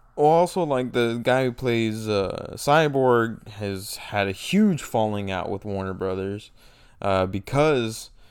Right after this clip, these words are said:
Zack Snyder was pushed out of Justice League and Joss Whedon and him got into it. Uh, I think he made complaints to Warner Brothers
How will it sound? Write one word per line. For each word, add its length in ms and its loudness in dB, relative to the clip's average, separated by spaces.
Zack 300 2
Snyder 360 -2
was 160 -4
pushed 400 -4
out 260 0
of 180 -6
Justice 460 -6
League 380 -4
and 520 -8
Joss 320 -2
Whedon 640 -2
and 200 -4
him 320 -4
got 240 -2
into 580 -2
it. 280 0
Uh, 280 0
I 120 -2
think 240 -6
he 140 -4
made 320 -2
complaints 680 -6
to 100 -4
Warner 360 -2
Brothers 680 -4